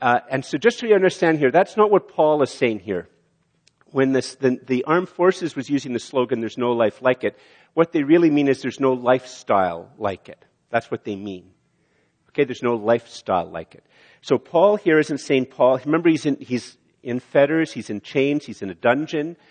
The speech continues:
He's already been found guilty of the preliminary trial. He's waiting a kangaroo court, uh, to, to pronounce him guilty, and he's gonna be executed. He has a get out of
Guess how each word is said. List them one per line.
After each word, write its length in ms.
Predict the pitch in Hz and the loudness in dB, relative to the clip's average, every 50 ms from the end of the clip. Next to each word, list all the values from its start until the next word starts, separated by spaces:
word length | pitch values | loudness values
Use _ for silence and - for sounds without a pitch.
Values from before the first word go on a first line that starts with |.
| _ _ _ _ _ _ | _ _ _ _ _ _
He's 180 | _ 117 104 - | _ -12 -12 -8
already 500 | - 131 127 143 160 156 151 151 156 160 | -2 2 2 4 4 4 4 4 2 2
been 340 | - 135 123 123 123 - - _ | 2 2 0 0 0 -4 -10 _
found 420 | _ - 139 131 131 127 113 110 | _ -4 -2 -2 0 -2 -4 -2
guilty 340 | 113 127 139 147 139 - 156 | 0 2 2 2 0 0 -2
of 140 | 139 - - | -2 -2 -2
the 80 | - - | -8 -12
preliminary 580 | _ - 127 123 127 135 139 139 135 127 123 | _ -4 -2 -2 0 0 2 2 2 2 0
trial. 460 | 127 - - 135 123 123 127 135 135 | -2 -2 -2 2 2 4 4 4 2
He's 200 | 117 131 117 - | 0 -4 -10 -4
waiting 280 | - 135 127 120 120 107 | -2 0 0 0 0 -4
a 40 | 98 | -8
kangaroo 600 | - - - - 156 165 180 185 - 175 160 156 | -10 -14 -6 -4 -2 0 0 0 2 4 2 2
court, 640 | - - - - - 135 135 156 - - - - - _ _ _ _ _ _ _ _ _ _ - | 2 -4 -8 -2 0 2 2 2 0 -4 -12 -20 -20 _ _ _ _ _ _ _ _ _ _ -4
uh, 300 | - 110 110 110 107 110 | 0 4 4 6 4 4
to, 180 | - - 131 113 | 2 -2 -8 -12
to 140 | - - - | -12 -16 -16
pronounce 480 | - - 135 131 135 143 139 - - | -8 -2 0 0 0 0 -2 -4 -4
him 220 | 151 135 131 123 107 | -4 -4 -4 -4 -6
guilty, 640 | - - 131 139 147 143 - - 139 139 135 - - | -2 0 2 2 0 -2 -4 -4 -2 -2 -4 -4 -6
and 140 | 123 110 104 | -8 -8 -8
he's 100 | 113 107 | -8 -6
gonna 220 | - 135 127 127 | -4 -2 -2 -2
be 140 | 110 113 - - | -4 -6 -6 -6
executed. 640 | 143 - - - 147 - - - 143 139 139 131 | -6 -6 -6 -10 -16 -14 -8 -6 -2 -2 -2 -2
He 80 | 127 117 | -2 -2
has 120 | 113 - | -4 -4
a 40 | 117 | -6
get 240 | 98 92 135 147 156 | -6 0 2 4 4
out 160 | 170 175 170 | 4 4 2
of 100 | 170 - | 0 -4